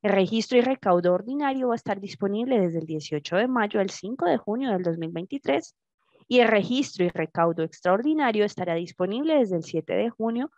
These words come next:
al trece de junio del dos mil veintitrés. ¿Cómo hacemos este proceso? Vamos a ir a nuestra plataforma y vamos a dar clic en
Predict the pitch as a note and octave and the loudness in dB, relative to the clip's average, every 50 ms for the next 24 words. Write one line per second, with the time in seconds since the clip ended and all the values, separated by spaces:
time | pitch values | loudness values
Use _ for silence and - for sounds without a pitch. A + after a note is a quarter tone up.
0 | _ - _ _ _ _ - - F#3+ F#3 - - A3 A3+ A#3 A#3 - C#4 C4+ C4 | _ -20 _ _ _ _ -2 0 0 0 2 4 4 4 4 4 4 2 2 2
1 | A3 - - G3+ A#3 C#4 D4 D4 B3+ G3+ F#3+ E3+ D#3+ D#3+ E3+ D#3 E3 E3+ E3+ D#3+ | 2 -2 -4 -6 -4 -4 -2 0 0 0 2 0 -2 -2 -4 -6 -8 -8 -10 -10
2 | - - - - - B2 C#3 - - - _ _ _ _ _ _ _ _ _ _ | -12 -16 -16 -16 -16 -18 -18 -18 -20 -20 _ _ _ _ _ _ _ _ _ _
3 | _ _ - A#3 G#3+ G3 F#3+ F#3+ F#3+ G3+ A#3 - - F3+ D#3+ D#3 E3+ D3+ - D#3+ | _ _ 2 4 4 4 4 4 2 2 2 2 0 -2 -2 -2 -6 -8 -10 -12
4 | - - E3+ E3 - - F3 F3+ - D4+ F#4+ G4 - - - _ _ _ _ _ | -8 -8 -8 -8 -4 -4 -4 -2 0 0 0 0 -2 -8 -16 _ _ _ _ _
5 | _ _ _ _ _ _ A#3+ C4 D4+ F4+ G4+ G4 F#4+ F#4+ D4+ C4 B3 G#3 G3+ G#3 | _ _ _ _ _ _ 0 2 2 2 0 2 4 4 4 4 4 4 4 4
6 | G#3 G#3 - - - F3+ - - E3+ E3+ - - A#3+ - - D#4+ D4+ C4 A3 A3+ | 2 -2 -4 -4 -6 -6 -4 -2 -4 -4 -4 -6 -10 -2 0 2 2 2 2 0
7 | A#3 C4+ - _ _ _ _ _ _ _ B3 B3 A#3+ A#3+ - C#4+ C#4 C#4 D4+ E4 | -2 -4 -6 _ _ _ _ _ _ _ -2 0 0 2 2 2 2 2 2 0
8 | D#4 C#4+ - - - F3 F3+ F3 E3+ E3+ F3 F#3+ G3 - _ _ _ _ _ _ | -2 -2 -2 -4 -4 -2 0 2 2 2 2 0 -4 -8 _ _ _ _ _ _
9 | _ _ _ D#4 D#4 D#4+ D#4 D4+ D4+ - - _ _ _ _ _ - F#3 F#3 F#3 | _ _ _ 0 0 0 0 -2 -4 -6 -12 _ _ _ _ _ 0 2 2 2
10 | F#3+ A#3 C#4 | 0 -2 -4